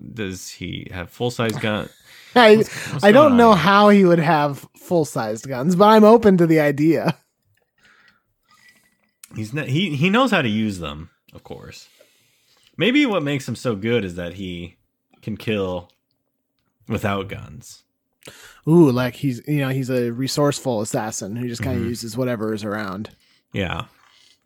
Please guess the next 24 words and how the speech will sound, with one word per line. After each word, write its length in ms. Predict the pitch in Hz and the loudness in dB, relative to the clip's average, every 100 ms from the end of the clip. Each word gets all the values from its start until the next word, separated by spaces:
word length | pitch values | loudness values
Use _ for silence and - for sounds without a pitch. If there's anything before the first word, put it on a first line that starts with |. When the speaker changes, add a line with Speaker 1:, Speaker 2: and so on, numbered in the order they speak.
| _ _ _ _ _ _ | _ _ _ _ _ _
Speaker 1:
Maybe, 240 | 120 135 139 | -4 -2 2
like, 220 | 139 123 | 2 2
if 140 | 127 123 | 0 -2
he, 180 | 131 - | -2 -4
okay, 480 | 123 - 78 101 104 - | -6 -6 -8 -8 -14 -8
say, 340 | 135 117 92 | -2 -2 -4
say 300 | - 123 107 | -4 -4 -2
what 440 | 104 110 98 50 - | -2 -2 -4 -6 -14
he's 320 | 98 113 101 | -8 -6 -6
encountering 760 | 101 127 120 117 104 98 95 - _ _ _ _ _ _ _ - | -4 -2 -2 0 -2 -2 -6 -10 _ _ _ _ _ _ _ -6
a 340 | 92 82 82 | -4 -4 -6
bad 560 | 85 120 117 123 131 127 | -6 -2 0 0 -2 -2
person 420 | 127 104 - 82 | -4 -4 -4 -10
in 80 | 85 | -10
front 300 | - 92 85 | -8 -6 -6
of 60 | 80 | -6
him. 80 | 82 | -6
That 180 | 92 | -6
person's 380 | - 110 104 101 | -4 -4 -4 -4
armed 320 | 98 98 101 | -2 -2 -4
with 180 | 98 90 | -6 -6
an 120 | 87 78 | -8 -6
A 420 | 104 107 110 107 | -4 -2 -4 -6
K 480 | - 120 113 113 | -6 -2 -2 -2